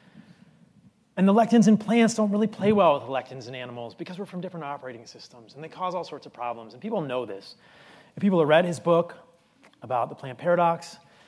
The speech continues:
if they've experienced reactions to nightshades or beans and the high lectin foods, you'll know that there's probably problems with lectins, that these can really cause problems. And we don't have time to go into all these. I just wanna point out that there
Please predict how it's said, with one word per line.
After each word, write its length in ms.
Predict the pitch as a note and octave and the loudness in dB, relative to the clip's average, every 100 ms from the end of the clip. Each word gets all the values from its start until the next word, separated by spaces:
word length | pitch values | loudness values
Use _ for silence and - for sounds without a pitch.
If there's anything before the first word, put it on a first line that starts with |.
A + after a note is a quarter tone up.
| _ - | _ -10
if 100 | C#3 | -8
they've 120 | B2+ | -8
experienced 580 | A#2+ - F3+ E3+ E3+ C#3 | -8 -6 -2 -2 -4 -6
reactions 500 | C#3 C#3+ - D#3 - | 0 0 -2 -14 -16
to 40 | |
nightshades 720 | B2+ B2 C3+ - D#3+ D#3+ D3 | -10 -10 -8 -8 -6 -6 -6
or 80 | A#2 | -10
beans 580 | A2+ C#3+ E3+ E3+ E3 C#3 | -8 -4 -2 -2 -4 -8
and 100 | A2+ | -12
the 40 | |
high 240 | - D3 D#3 | -4 -2 -2
lectin 280 | D3+ D3 C3+ | -4 -8 -12
foods, 240 | D#3+ D#3 | -10 -10
you'll 140 | C#3+ E3 | -12 -12
know 260 | F3+ A#3+ | -6 -6
that 180 | F3+ D#3 - _ _ _ _ _ _ - | -6 -10 -14 _ _ _ _ _ _ -20
there's 120 | - | -18
probably 420 | - - A#3+ A#3+ A3+ | -14 -10 -6 -6 -6
problems 480 | - D#3 F#3+ F3+ | -8 -2 0 0
with 80 | D#3 | 0
lectins, 460 | D3+ E3+ - C3+ A2+ | -2 -2 -4 -8 -8
that 120 | B2+ | -4
these 200 | F3 F#3 | -4 -2
can 180 | F#3+ D3+ | -2 0
really 180 | D#3+ D#3+ | 0 0
cause 240 | - C#3 | -4 -6
problems. 440 | - E3 D3+ A#2+ | -4 -2 -2 -6
And 80 | B2 | -6
we 60 | G3 | -6
don't 100 | F3+ | -6
have 80 | - | -10
time 160 | G3 | -8
to 80 | F3 | -6
go 60 | D#3+ | -8
into 100 | - | 0
all 180 | G#3 | 2
these. 160 | G#3 E3 | 2 -4
I 40 | |
just 120 | D#3+ F3 | -8 -10
wanna 160 | D#3 | -14
point 300 | - - F#3 | -12 -8 -4
out 160 | F#3+ C#3+ | -6 -8
that 60 | |
there 120 | C#3+ | -12